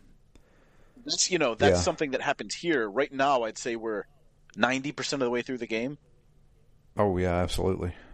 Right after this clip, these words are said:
Speaker 1: So tying something at ninety percent to something at a hundred percent isn't that big of a leap. If this had all tied back to something that happened ten percent of the way through the game,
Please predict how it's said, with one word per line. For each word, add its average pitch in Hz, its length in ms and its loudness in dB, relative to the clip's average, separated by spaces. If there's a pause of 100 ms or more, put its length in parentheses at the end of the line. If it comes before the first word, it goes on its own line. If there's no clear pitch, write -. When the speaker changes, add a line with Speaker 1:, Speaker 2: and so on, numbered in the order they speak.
(140)
Speaker 1:
So - 160 -2
tying 151 460 0
something 139 420 -2
at 110 100 -2
ninety 127 300 -2
percent 113 440 -2
to - 60 -12
something 117 300 -4
at 101 60 0
a 92 60 2
hundred 127 260 -4
percent 101 400 -2 (840)
isn't 135 340 0
that 110 200 0
big 113 160 -2
of 95 120 -8
a 98 40 -6
leap. 95 420 -6 (460)
If 113 180 0
this 151 200 0
had 151 100 2
all 131 180 2
tied 127 300 0
back 113 220 0
to - 60 -16
something 117 320 -8
that 87 100 -8
happened 107 400 -4 (460)
ten 175 260 0
percent 120 340 -2
of 101 60 -6
the 95 80 -8
way 98 120 -4
through 104 160 -10
the 92 100 -8
game, 92 380 -4